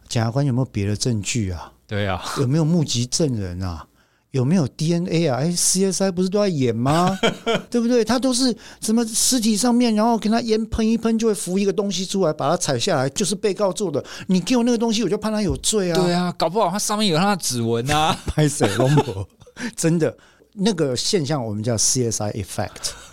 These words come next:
Speaker 2: <laughs>
Speaker 1: 实际上哈，呃，在第一线进行侦查的状况并没有那么顺利。
Speaker 2: 嗯。
Speaker 1: 啊，当然也受限到时间、资源等等，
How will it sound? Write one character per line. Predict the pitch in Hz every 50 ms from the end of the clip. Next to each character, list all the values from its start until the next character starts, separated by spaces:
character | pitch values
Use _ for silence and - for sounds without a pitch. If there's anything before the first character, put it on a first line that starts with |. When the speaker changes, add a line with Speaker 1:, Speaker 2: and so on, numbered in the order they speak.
| - - -
Speaker 2:
<laughs> | 160 - - - - 185 - - _ _ -
Speaker 1:
实 | - - - 165
际 | 175 269 233
上 | 175 - 190 160 127 110 98
哈， | 85 95 90 85 - - _ _ _ _ _ _ _ _
呃， | - - 113 113 110 110 107
在 | 107 - 165 147
第 | - - 180 165 160 165
一 |
线 | 151 - 180 147 123 110
进 | - 151 135 123
行 | 110 - - 107 101 107
侦 | 101 - 131 120
查 | 123 104 110 98 90
的 | 95 98
状 | 95 - 120 107 101
况 | - - 107 95 90 - -
并 | 113 107
没 | 101 98
有 | 90 87
那 | 90
么 | 87 80
顺 | - - 101 90 87 85
利。 | 87 120 - - - _ -
Speaker 2:
嗯。 | 87 85 82 82 85 85 87 95 95 98 _ _ -
Speaker 1:
啊， | - - - -
当 | - 135
然 | 139 135
也 | 123 113
受 | - - 127 110
限 | 117 117 107
到 | 113 104
时 | - - 110
间、 | 101 104 110 107
资 | 101 - - 107
源 | 95 90 90
等 | 85 - 90 92 95
等， | -